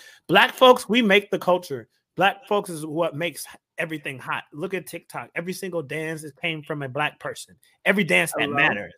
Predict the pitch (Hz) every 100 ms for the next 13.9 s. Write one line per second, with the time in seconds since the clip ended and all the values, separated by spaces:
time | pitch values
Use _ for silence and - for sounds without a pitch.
0 | - 156 151 165 180 _ _ _ _ -
1 | 170 165 151 147 143 139 - 165 - 214
2 | 202 185 165 147 127 175 233 - 139 135
3 | 139 117 - 170 160 156 170 165 160 151
4 | - - _ _ _ _ _ _ _ _
5 | _ - 160 147 170 190 185 - 170 160
6 | 156 175 175 170 165 160 _ _ - 151
7 | 160 147 202 180 180 170 147 143 160 160
8 | 143 147 139 131 127 127 - 156 147 143
9 | 139 135 135 139 131 127 135 143 139 135
10 | 135 131 123 127 139 - _ - - 156
11 | 156 143 147 131 123 - 170 - - 143
12 | 151 147 143 135 131 147 156 139 - 147
13 | 107 98 _ _ _ 151 127 143